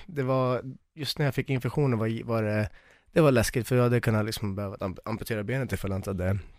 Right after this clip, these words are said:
ringt, eh, ett ett två. Och att ringa ett ett två för mig också, var, var också jobbigt, för man är ju dum i huvudet och inte vill be om hjälp. Och det var också sista gången som jag tänkte så här för mig själv att,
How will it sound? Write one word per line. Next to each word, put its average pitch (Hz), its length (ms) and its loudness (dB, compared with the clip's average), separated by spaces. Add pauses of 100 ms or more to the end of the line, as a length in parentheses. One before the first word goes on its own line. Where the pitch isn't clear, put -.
(600)
ringt, 104 360 2
eh, 95 240 0 (140)
ett - 180 -4
ett 110 80 -4
två. - 200 -8 (460)
Och 139 200 0
att 120 80 2
ringa 120 180 4
ett 113 100 0
ett 113 80 0
två 127 260 2
för - 140 -4
mig 107 140 4
också, - 260 -4
var, 104 160 -2
var 98 120 -4
också 107 300 -4 (400)
jobbigt, - 580 -2 (140)
för - 180 -4
man 104 180 2
är 101 40 0
ju 101 80 0
dum 98 220 -4
i - 20 -2
huvudet 90 320 -6
och 104 60 0
inte 95 320 2 (340)
vill 117 120 2
be 101 140 4
om 87 100 2
hjälp. - 340 -8
Och 127 120 -4
det 139 60 6
var 151 60 8
också 139 180 2
sista 123 200 0
gången 113 180 4
som 117 140 0
jag 107 80 0
tänkte 113 240 -2
så 104 60 -2
här 98 60 2
för - 80 -6
mig 92 100 -2
själv 90 140 -2
att, 90 200 -6